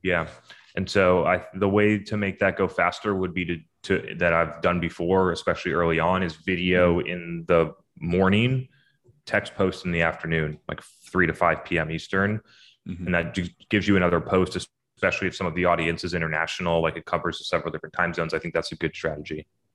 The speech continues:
Speaker 2: Mm-hmm.
Speaker 1: But
Speaker 2: Okay,
Speaker 1: two,
Speaker 2: that makes
Speaker 1: two
Speaker 2: sense.
Speaker 1: is the max. And I think two, and I, and I think mixing up the post type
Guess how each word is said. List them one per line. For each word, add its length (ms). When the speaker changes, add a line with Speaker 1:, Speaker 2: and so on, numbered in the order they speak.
Speaker 2:
Mm-hmm. 240
Speaker 1:
But 120
Speaker 2:
Okay, 100
Speaker 1:
two, 180
Speaker 2:
that 80
makes 160
Speaker 1:
two 220
Speaker 2:
sense. 120
Speaker 1:
is 80
the 60
max. 400
And 100
I 80
think 240
two, 220
and 100
I, 140
and 140
I 60
think 300
mixing 400
up 200
the 60
post 420
type 300